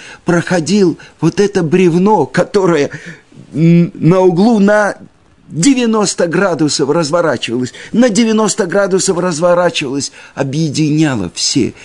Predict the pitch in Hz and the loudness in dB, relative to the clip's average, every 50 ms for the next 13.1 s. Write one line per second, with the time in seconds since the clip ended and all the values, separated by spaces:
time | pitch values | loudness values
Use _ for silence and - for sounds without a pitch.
0 | - - 104 110 110 - 107 104 - - - - 104 95 90 - 95 92 - - | -18 -4 -2 -2 -2 -2 -4 -4 -4 -6 -4 -2 -2 -2 -2 -2 -6 -8 -10 -12
1 | - - - 131 135 - - 107 110 113 104 - - - 127 139 123 110 110 - | -18 -8 -4 -2 -2 -2 -2 -2 -2 -2 -4 -6 -8 -6 -4 -4 -2 -2 -2 -2
2 | - 80 - - - - - - - - - 117 107 123 135 113 98 - - 143 | -4 -4 -4 -4 -8 -8 -10 -14 -14 -4 -2 0 2 2 2 0 -2 -4 -2 -2
3 | 104 80 - - - _ _ _ - - - 156 151 143 - 151 - - - - | -2 -2 -4 -10 -20 _ _ _ -10 -2 0 0 2 2 0 -2 -2 -2 -2 -2
4 | 175 156 135 135 147 131 151 143 147 139 101 76 - - - - - - - - | -2 0 2 2 0 0 0 0 0 0 -2 -4 -6 -10 -16 -20 -20 -20 -20 -20
5 | - - - - - _ _ _ _ - 214 196 - - - 208 208 202 214 240 | -20 -20 -20 -20 -20 _ _ _ _ -2 -2 0 0 -2 0 2 2 4 4 4
6 | 269 240 151 156 196 151 - - - 170 226 208 175 - 143 107 - - - - | 4 2 2 2 0 0 -2 -2 -2 0 0 0 0 -2 -4 -4 -4 -2 -4 -2
7 | - 170 147 160 175 160 190 180 143 - 135 127 - 151 147 - 185 175 165 160 | 0 0 0 0 0 0 0 -2 -2 -2 -6 -4 -4 -4 -2 -2 0 0 2 0
8 | 147 - - - - - - - 175 185 196 180 - - - 226 214 190 170 - | 0 -2 -6 -14 -20 -20 -6 0 0 2 2 0 -2 -4 0 0 2 2 2 0
9 | - 165 151 156 160 151 208 190 165 160 - - - 143 139 160 185 196 202 156 | 0 0 -2 0 0 0 0 2 2 2 0 -2 -4 -2 0 2 2 2 2 0
10 | 139 139 120 123 107 - - _ _ - - - - - 208 175 160 - 160 147 | -2 -2 -2 -2 -2 -4 -8 _ _ -20 -10 -6 -4 -2 -2 -2 -2 0 0 0
11 | 139 156 185 190 - - - _ _ _ _ _ _ _ _ 151 156 156 147 - | 0 -2 -2 -4 -6 -14 -20 _ _ _ _ _ _ _ _ -2 -2 -2 -2 -4
12 | - - 127 135 - - 165 123 123 123 113 104 98 95 107 110 113 117 120 113 | -6 -6 -6 -6 -2 -2 -2 0 0 0 0 0 0 0 0 0 0 2 0 0
13 | 98 | -2